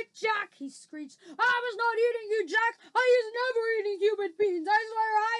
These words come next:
has never gobbled a single human being in my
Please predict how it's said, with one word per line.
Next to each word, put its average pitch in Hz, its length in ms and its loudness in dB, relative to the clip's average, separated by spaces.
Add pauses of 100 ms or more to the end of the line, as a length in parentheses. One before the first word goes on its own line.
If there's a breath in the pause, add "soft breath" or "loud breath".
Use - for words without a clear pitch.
has 415 240 -6 (180)
never 392 220 4
gobbled 320 400 -2
a 294 200 -6
single 339 580 -6
human 311 360 -4
being 320 200 -6
in 294 100 -8
my 294 220 -8